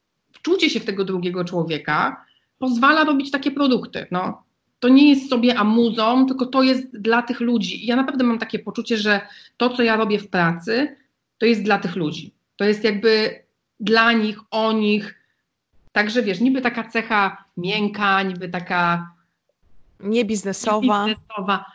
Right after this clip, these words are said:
Speaker 1: a kurczę, strasznie biznesowa, no.
Speaker 2: Ym, no dobrze, Dominika, bardzo ci dziękuję za, za rozmowę. Trochę nam, trochę nam zeszło.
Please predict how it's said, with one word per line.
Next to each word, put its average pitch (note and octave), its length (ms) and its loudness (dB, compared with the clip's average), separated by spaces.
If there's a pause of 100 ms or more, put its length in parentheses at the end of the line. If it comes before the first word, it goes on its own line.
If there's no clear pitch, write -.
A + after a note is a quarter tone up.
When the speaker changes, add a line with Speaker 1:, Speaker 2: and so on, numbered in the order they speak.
(100)
Speaker 1:
a A#3+ 100 -6
kurczę, C4+ 360 -4
strasznie C4 520 -4
biznesowa, E3 840 -8
no. G3 320 -4 (1120)
Speaker 2:
Ym, G3+ 100 6
no E4 120 6
dobrze, G#3 240 2
Dominika, G3+ 400 0
bardzo C4 260 0
ci B3+ 160 -6
dziękuję A#3+ 380 0
za, G#3 180 -2
za G#3 120 -2
rozmowę. G3+ 400 -4
Trochę G#3 260 -6
nam, G3+ 340 -2
trochę C4+ 240 0
nam C#4 160 4
zeszło. A3 640 0